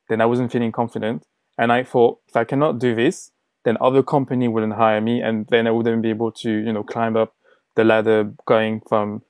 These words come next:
you know, senior designer to lead to, you know, U X manager. So that was my biggest, biggest, you know, biggest fear, anxiety. But what has helped me to realize why I was wrong,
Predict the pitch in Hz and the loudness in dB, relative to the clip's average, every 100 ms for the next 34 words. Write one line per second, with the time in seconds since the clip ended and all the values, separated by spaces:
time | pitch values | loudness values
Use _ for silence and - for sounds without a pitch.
0 | _ 117 107 - 135 120 113 110 113 113 | _ -4 -4 -2 0 0 0 0 0 2
1 | 110 - 110 113 117 113 - 104 104 110 | -2 -4 -4 0 0 -2 -4 -6 -6 -10
2 | _ - 113 107 107 - _ _ 113 110 | _ -6 -4 -2 -4 -10 _ _ -2 0
3 | 113 107 107 104 104 110 - _ _ 139 | -6 -8 -4 -6 -4 -6 -6 _ _ 2
4 | 165 135 123 131 127 117 - 120 117 113 | 4 2 2 4 4 2 -4 0 0 -2
5 | - - _ _ 113 107 127 117 - - | -12 -20 _ _ -8 -2 0 0 -2 0
6 | 117 107 107 110 110 - 131 143 - _ | 0 0 -2 -2 -2 -8 -12 -12 -14 _
7 | _ _ _ _ - 110 123 143 - _ | _ _ _ _ 2 4 6 4 2 _
8 | - 123 110 - - - - 147 - 139 | 0 0 0 -8 -20 -8 0 0 0 -2
9 | 139 131 - - 120 113 110 110 _ _ | 0 -2 -6 -6 -2 -2 -2 -6 _ _
10 | _ _ _ _ _ 127 139 135 120 110 | _ _ _ _ _ 0 4 4 6 4
11 | 139 - - _ 120 120 123 123 113 107 | 2 -2 -16 _ -2 2 2 2 0 0
12 | - - _ - 113 165 | -6 -20 _ 0 2 2